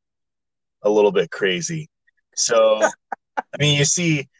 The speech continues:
Speaker 1: you see Elon Musk taking hits off, you know, a blunt on, you know. <laughs>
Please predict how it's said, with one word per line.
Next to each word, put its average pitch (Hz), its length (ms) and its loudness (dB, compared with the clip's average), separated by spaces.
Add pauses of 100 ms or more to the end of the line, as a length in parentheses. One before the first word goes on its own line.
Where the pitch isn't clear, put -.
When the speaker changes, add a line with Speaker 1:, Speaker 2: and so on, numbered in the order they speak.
(640)
Speaker 1:
you 123 120 -12
see 143 340 -6
Elon 139 380 2
Musk 147 420 0
taking 120 340 -6
hits 139 340 -2
off, 110 260 2 (840)
you 104 100 -6
know, 101 220 6
a 92 60 2
blunt 123 560 0
on, 95 320 -10 (640)
you 107 100 -10
know. 92 360 -2 (400)
<laughs> - 80 -14